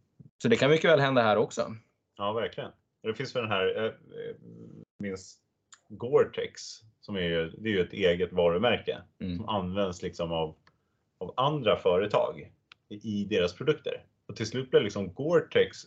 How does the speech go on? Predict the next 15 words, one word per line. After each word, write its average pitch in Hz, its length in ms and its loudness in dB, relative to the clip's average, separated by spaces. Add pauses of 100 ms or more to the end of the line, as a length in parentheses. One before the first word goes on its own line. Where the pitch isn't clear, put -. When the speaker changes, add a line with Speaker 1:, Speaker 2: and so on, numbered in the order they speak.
Speaker 2:
större 123 680 2
än 82 480 -2 (580)
det, 98 440 4
de 95 200 0
som 92 160 -8
börjar 95 200 4
använda. 107 480 0
Det 92 60 -4
är - 20 -2
väl 107 80 -2
en 110 80 -4
sån 95 140 -2
här 80 60 -8
Gore-Tex-effekt 98 960 0
liksom. 80 320 -4